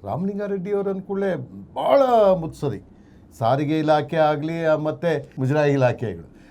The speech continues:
ಯಾಕಂದ್ರೆ ಧಾರ್ಮಿಕ ಆಚಾರ ವಿಚಾರಗಳನ್ನ ಹೇಳುವಂಥ ಇಲಾಖೆ, ಆ, ಮುಜರಾಯಿ ಇಲಾಖೆ. ಅದೇ ರೀತಿ ಸಾರಿಗೆ ಸಚಿವರಾಗಿ ಅವರು ಕೆಲಸ ಮಾಡಿದಂಥ ಅನುಭವ.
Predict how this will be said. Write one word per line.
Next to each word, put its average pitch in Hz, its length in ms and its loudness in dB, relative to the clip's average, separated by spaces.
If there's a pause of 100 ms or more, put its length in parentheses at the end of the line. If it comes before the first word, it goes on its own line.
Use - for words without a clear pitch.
(140)
ಯಾಕಂದ್ರೆ 196 440 2
ಧಾರ್ಮಿಕ 175 440 2
ಆಚಾರ 175 380 2
ವಿಚಾರಗಳನ್ನ 170 720 0 (520)
ಹೇಳುವಂಥ 156 440 0
ಇಲಾಖೆ, 156 880 2
ಆ, 151 80 -4
ಮುಜರಾಯಿ 139 480 0
ಇಲಾಖೆ. 131 720 -2 (260)
ಅದೇ 247 240 0
ರೀತಿ 156 680 0 (520)
ಸಾರಿಗೆ 220 460 2
ಸಚಿವರಾಗಿ 143 760 0
ಅವರು 117 180 -4
ಕೆಲಸ 104 280 -10
ಮಾಡಿದಂಥ 104 480 -8
ಅನುಭವ. 110 440 -8